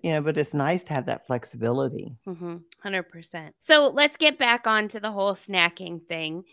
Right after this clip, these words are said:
Speaker 1: Mm-hmm.
Speaker 2: Some of the things that I had looked up when it came to finding healthy snacks was really about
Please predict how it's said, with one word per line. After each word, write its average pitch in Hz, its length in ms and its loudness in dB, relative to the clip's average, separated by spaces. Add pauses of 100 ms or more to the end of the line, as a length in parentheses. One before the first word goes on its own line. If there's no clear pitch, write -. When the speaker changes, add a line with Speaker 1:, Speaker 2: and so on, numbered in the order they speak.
(100)
Speaker 1:
Mm-hmm. 120 200 -6 (200)
Speaker 2:
Some 285 200 6
of 392 100 0
the - 120 -4
things 214 420 -4
that 185 220 2
I 190 260 4
had 175 280 -10
looked 170 280 -16
up 156 200 -8 (120)
when 185 180 -4
it - 160 -10
came 190 400 -4 (100)
to 170 440 -6 (100)
finding 175 320 -2
healthy 170 320 -10
snacks 156 560 -8 (160)
was 196 200 -6
really 254 460 0
about 175 580 -2